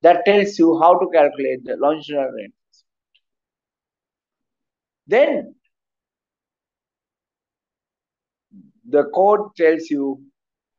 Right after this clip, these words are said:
we can't have any moment carried by torsion because there's shear as well. So we must satisfy this particular condition.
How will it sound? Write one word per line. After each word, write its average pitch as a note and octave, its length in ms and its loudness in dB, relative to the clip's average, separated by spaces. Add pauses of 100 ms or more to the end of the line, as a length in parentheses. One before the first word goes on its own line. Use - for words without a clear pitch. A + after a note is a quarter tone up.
(160)
we C3+ 160 -12
can't G#3 320 0
have E3+ 180 0 (140)
any F3+ 220 -6
moment A#3 500 -2
carried F#3+ 340 -4
by F3 180 -2
torsion D#3 400 -14 (1300)
because A3 360 2
there's G#3+ 260 0
shear A#3 220 0
as A3+ 320 0
well. G#3+ 240 -6 (1500)
So D#3+ 500 -2 (100)
we C#3 160 -4
must G#3 320 -6
satisfy F#3 640 -2
this D#3+ 200 -6
particular D3 580 -8
condition. A#2 420 -14